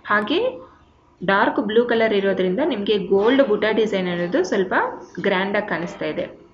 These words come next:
ಕೆಳಗಡೆ ಬಾರ್ಡರ್‌ಗೆ ಬಂದು contrast temple design ಅಲ್ಲಿ saree ಬಂದಿದೆ. Saree ಅನ್ನೋದು ಇವಾಗ open ಮಾಡಿ ತೋರಿಸ್ತಾ ಇದ್ದೀನಿ.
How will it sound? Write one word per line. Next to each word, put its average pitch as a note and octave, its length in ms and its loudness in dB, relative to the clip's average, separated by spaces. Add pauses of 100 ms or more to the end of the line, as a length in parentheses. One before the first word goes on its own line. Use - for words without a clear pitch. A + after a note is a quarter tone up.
(380)
ಕೆಳಗಡೆ A#3+ 380 8
ಬಾರ್ಡರ್‌ಗೆ A3 560 2
ಬಂದು G3 300 0
contrast A#3+ 720 0
temple G#3+ 320 0
design F3+ 320 2
ಅಲ್ಲಿ A3+ 200 2
saree G3 300 2
ಬಂದಿದೆ. E3 720 -4 (1900)
Saree A#3 300 4
ಅನ್ನೋದು A#3+ 380 2
ಇವಾಗ F#3 320 0 (180)
open A#3 320 -2
ಮಾಡಿ A3 180 0
ತೋರಿಸ್ತಾ G3 400 -4
ಇದ್ದೀನಿ. F3+ 520 -4